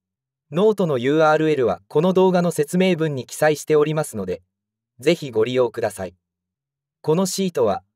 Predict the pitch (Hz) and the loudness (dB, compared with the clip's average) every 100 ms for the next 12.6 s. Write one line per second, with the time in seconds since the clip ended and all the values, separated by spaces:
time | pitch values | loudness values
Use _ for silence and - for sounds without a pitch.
0 | _ _ _ - 190 156 139 156 202 190 | _ _ _ -2 0 2 0 4 4 4
1 | 170 - 139 - 175 175 165 - 104 92 | 0 -4 -6 0 2 2 -2 -2 -6 -4
2 | - 151 190 180 - - 127 113 95 101 | 0 4 4 0 -12 -8 -4 -2 -4 -6
3 | - 185 180 175 170 165 151 151 147 - | 0 0 0 0 2 2 2 4 2 2
4 | 190 180 135 107 120 131 123 - 127 120 | 0 0 -4 -4 -2 -4 -4 -4 -2 -2
5 | 117 92 - - _ _ _ _ _ _ | -6 -8 -12 -20 _ _ _ _ _ _
6 | _ _ _ _ - 165 208 214 170 151 | _ _ _ _ -6 -4 0 -2 -4 -8
7 | 143 107 92 - - _ _ _ _ 151 | -6 -6 -8 -14 -20 _ _ _ _ -2
8 | 170 190 196 190 139 107 92 _ _ _ | -2 -2 -4 -4 0 -2 -2 _ _ _
9 | - 127 180 208 202 190 180 185 180 175 | -6 4 4 6 4 2 2 0 0 -2
10 | - 160 156 151 135 - - - - 196 | -2 0 0 0 -6 -10 -14 -8 0 2
11 | 185 196 180 123 101 160 185 165 107 87 | 4 4 2 -4 -6 -6 -2 -2 -2 -6
12 | 90 120 107 92 87 - | -6 -4 -4 -4 -12 -16